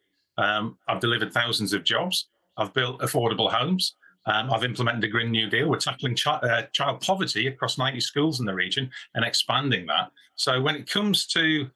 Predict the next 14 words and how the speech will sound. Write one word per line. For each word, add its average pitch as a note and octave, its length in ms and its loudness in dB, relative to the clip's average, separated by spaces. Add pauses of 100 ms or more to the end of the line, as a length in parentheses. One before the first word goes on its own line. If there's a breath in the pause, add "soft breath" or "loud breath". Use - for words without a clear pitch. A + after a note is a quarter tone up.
(500)
what D3+ 260 2
the D#3 80 0
Labour D#3 300 2
Party C#3 360 0
needs C#3+ 360 0
to C3 100 -4
project A#2+ 460 -2
to C3 80 2
win A#2 140 0
elections, G#2 680 2
which C3 140 2
is - 180 -4
economic C3+ 480 0
competence, - 800 0